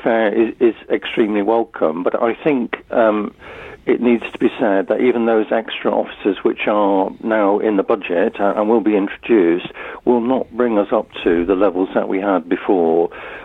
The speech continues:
Um, so they're welcome, uh, and we could do with the <laughs> extra hundred and sixty odd, uh, jobs that are going to be coming in. But, um, y-, you know, we're not gonna get back up to those previous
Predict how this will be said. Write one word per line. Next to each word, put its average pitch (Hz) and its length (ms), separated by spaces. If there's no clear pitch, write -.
Um, 98 220
so 113 180
they're 101 160
welcome, 123 680
uh, 101 320
and 101 400
we 107 120
could 101 200
do 123 160
with 110 160
the 127 100
<laughs> - 80
extra 123 380
hundred 107 240
and 110 140
sixty - 280
odd, 110 220
uh, 110 200
jobs 101 340
that 107 80
are 101 100
going 101 200
to 110 60
be - 100
coming 107 340
in. 110 260
But, 107 280
um, 104 340
y-, 113 160
you 123 100
know, 110 120
we're 107 100
not 117 160
gonna 113 180
get 117 160
back - 200
up - 140
to - 100
those 101 180
previous 101 380